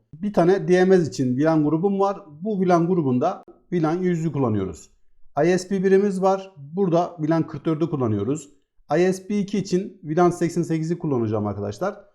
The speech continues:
Bu vilan seksen sekizde de seksen sekiz otuz dört sıfır sıfır subnetini kullanacağız. Burada ise kırk dört otuz dört sıfır sıfır subnetini kullanacağız.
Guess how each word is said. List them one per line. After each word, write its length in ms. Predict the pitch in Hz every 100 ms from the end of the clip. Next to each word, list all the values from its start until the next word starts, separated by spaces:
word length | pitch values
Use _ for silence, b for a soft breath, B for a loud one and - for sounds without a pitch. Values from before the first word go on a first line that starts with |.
| _ -
Bu 100 | 185
vilan 180 | 190 190
seksen 380 | 185 180 190 185
sekizde 380 | 190 185 185
de 180 | 170 226 -
seksen 380 | - 180 175
sekiz 360 | 147 127 123 190 -
otuz 280 | 180 143 139
dört 320 | 214 - -
sıfır 240 | 196 175
sıfır 260 | 175 151 127
subnetini 520 | 185 190 147 - 226
kullanacağız. 580 | 233 170 139 120 92 - _ _ _ _
Burada 240 | 190 208 220
ise 460 | - 214 - -
kırk 280 | - 214 196
dört 280 | 196 247 - -
otuz 300 | 214 170 147
dört 180 | 233 -
sıfır 240 | 180 196
sıfır 240 | 196 196
subnetini 500 | 202 175 127 117 117
kullanacağız. 560 | 113 107 101 135 262